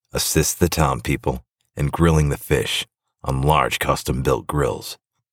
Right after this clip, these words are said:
provided by the talented hands of the inventor, of course. The hero and the scribe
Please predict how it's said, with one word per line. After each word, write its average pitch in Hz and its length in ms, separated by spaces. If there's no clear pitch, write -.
provided 92 520
by 64 160
the 62 120
talented 69 480
hands 78 500
of 67 120
the 67 120
inventor, 69 540
of 50 160
course. - 520
The 78 80
hero 107 440
and 76 120
the 65 40
scribe 65 560